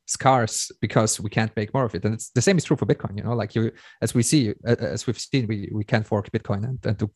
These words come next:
all kinds of things. And you can also, you can copy every aspect of Bitcoin, you know, like, I,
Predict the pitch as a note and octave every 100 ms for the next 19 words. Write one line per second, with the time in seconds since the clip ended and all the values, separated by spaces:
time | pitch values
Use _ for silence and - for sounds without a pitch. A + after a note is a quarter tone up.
0 | - A2 A2+ A#2+ G#2+ G#2+ G#2+ - G2+ -
1 | A2 A2 A2 G2+ G2+ _ _ - A#2+ -
2 | E3+ C3+ A2 A2+ A2+ - G#2+ G#2+ - A2+
3 | - - G#2 G#2+ G2+ G#2 G#2